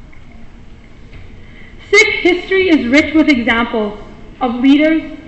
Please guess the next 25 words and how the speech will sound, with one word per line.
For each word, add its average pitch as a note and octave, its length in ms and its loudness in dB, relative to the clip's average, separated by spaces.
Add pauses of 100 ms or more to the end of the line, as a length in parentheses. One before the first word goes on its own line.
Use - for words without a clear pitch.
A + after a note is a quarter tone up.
(220)
of B3 120 0
revolutionaries C4+ 1040 2
who C4 100 0
had C#4 200 4
amazing C#4 640 6
characters B3 500 0 (420)
and C#4 240 6
truly E4+ 440 6
followed D4 440 6
the - 160 -2
teachings C4+ 420 4
of A#3+ 120 -2
the A#3 60 -6
Guru. G#3 440 -4 (1000)
Some C#4+ 180 8
of D#4+ 120 6
these D#4+ 180 8
examples B3 760 0 (720)
include C#4 440 6
Bhai B3+ 200 4
Kanhaiya A#3+ 520 0
Ji, - 180 -16 (1500)
who D4+ 160 6
did D4+ 300 2
seva C#4+ 680 2